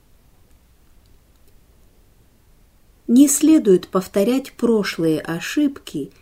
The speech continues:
и всё больше влезать в долги. Нам следует скорее ликвидировать задолженности, всё ещё остающиеся у наших учреждений. Если церкви пожелают,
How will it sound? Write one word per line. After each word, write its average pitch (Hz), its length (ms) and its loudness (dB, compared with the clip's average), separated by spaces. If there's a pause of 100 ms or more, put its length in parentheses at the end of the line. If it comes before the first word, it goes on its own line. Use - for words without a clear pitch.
(200)
и 220 120 -2
всё - 280 -2
больше 262 560 0
влезать 180 640 -2
в 180 100 -12
долги. 180 680 -8 (1500)
Нам 277 220 4
следует 269 520 0
скорее 277 580 2
ликвидировать 220 960 0
задолженности, 180 1300 0
всё - 260 -4
ещё 233 320 -4
остающиеся 190 1080 -4
у 175 80 -2
наших 170 480 -4
учреждений. 160 960 -6 (1300)
Если 196 400 2
церкви 185 560 -2
пожелают, 175 960 -4